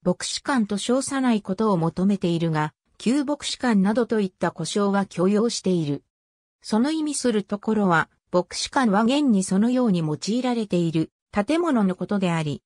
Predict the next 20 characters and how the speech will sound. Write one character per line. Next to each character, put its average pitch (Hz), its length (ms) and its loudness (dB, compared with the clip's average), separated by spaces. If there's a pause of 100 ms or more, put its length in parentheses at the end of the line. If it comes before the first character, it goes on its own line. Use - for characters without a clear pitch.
(180)
単 339 240 -2
な 269 120 0
る 202 120 -4
建 190 280 -2
物 240 260 0
の 160 100 0
名 175 220 0
称 254 260 0
で 226 120 0
は 165 140 -2
な 175 140 0
い 180 140 -2 (240)
と 220 100 0
い 240 160 0
う 226 80 -4
こ 262 160 -6
と 247 100 0
で 202 160 2
あ 165 80 0
る。 147 200 -4